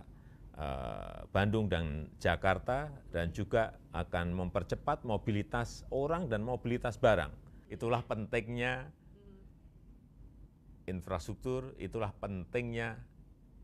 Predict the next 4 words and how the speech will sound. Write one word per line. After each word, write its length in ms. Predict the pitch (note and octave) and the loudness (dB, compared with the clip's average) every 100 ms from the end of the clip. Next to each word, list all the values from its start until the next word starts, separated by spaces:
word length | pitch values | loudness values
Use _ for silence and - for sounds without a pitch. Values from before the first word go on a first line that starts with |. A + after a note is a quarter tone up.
| - - - - - - - - | -20 -20 -20 -20 -20 -20 -20 -14
kecepatan, 800 | - E2+ G2 F#2 A2 G#2+ G#2+ - | -12 -2 0 0 -2 -4 -6 -10
itulah 320 | F2 G#2 F#2 | -6 -4 -4
pentingnya 560 | - F#2 F2+ G#2+ G#2 G2+ | -4 -6 -2 -2 -2 -2
mobilitas 720 | F#2+ E2+ F2+ - E2 - - | -4 -4 -6 -4 -6 -6 -16